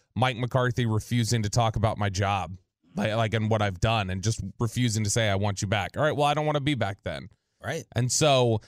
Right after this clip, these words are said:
Speaker 1: I, I think it absolutely was mutual. It also was probably time, for,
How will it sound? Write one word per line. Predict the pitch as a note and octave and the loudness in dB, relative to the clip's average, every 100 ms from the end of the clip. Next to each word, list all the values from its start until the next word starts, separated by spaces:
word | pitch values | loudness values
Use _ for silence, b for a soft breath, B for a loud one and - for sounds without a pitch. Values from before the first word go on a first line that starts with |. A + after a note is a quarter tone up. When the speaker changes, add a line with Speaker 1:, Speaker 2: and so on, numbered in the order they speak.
| b - | b -2
Speaker 1:
I, | D3 | 0
I | D#3 | 0
think | F#3+ | 0
it | F3 | 0
absolutely | E3+ - F3+ D#3+ | 0 2 0 2
was | D#3 D3+ B2 | 2 2 2
mutual. | C#3 C3+ C#3+ C3+ | 0 2 2 2
It | - C#3+ | 4 2
also | D#3 D3+ | 2 2
was | C#3 | 0
probably | - A#2 A2+ G#2 A2 G2 - _ _ _ _ - | 2 2 2 2 0 -2 -8 _ _ _ _ -6
time, | - F#2 F2 F2+ - _ _ | -4 -2 -4 -8 -16 _ _
for, | F3+ | 0